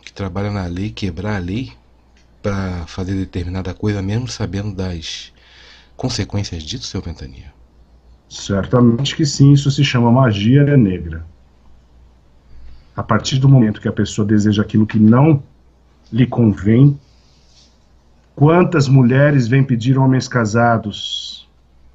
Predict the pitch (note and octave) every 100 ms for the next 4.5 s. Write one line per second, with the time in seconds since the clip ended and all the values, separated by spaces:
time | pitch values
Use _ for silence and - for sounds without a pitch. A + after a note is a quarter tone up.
0 | _ _ _ _ _ _ _ _ _ G#2+
1 | F#2 G2+ G#2+ G#2 G2+ F2 E2+ - - -
2 | - - _ - - _ _ _ _ _
3 | _ _ _ _ _ G#2+ G#2 G#2 G2 F2+
4 | - G2+ F2 - C#2